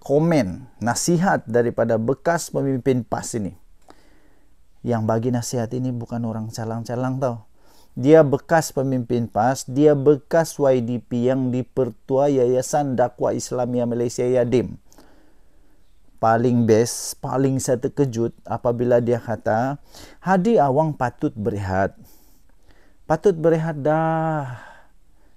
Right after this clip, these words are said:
Tapi, tapi pengikut dia angkat dia.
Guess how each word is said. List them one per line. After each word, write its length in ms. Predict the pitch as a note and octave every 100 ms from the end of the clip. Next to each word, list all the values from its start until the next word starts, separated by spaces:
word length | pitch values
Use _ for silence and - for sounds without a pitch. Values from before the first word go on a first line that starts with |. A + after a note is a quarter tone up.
| - -
Tapi, 720 | C3+ - D3+ D3+ D#3 E3 - - - - - - - - - - - - - - - - - - -
tapi 720 | C3 C3 - C#3 B2+ A#2+ G2+ - - - - - - -
pengikut 560 | - A2 A2 G#2+ B2+ A2+
dia 320 | G2+ A2+ B2+
angkat 420 | A2+ A2+ G#2+ A2+ G#2+ -
dia. 200 | F2+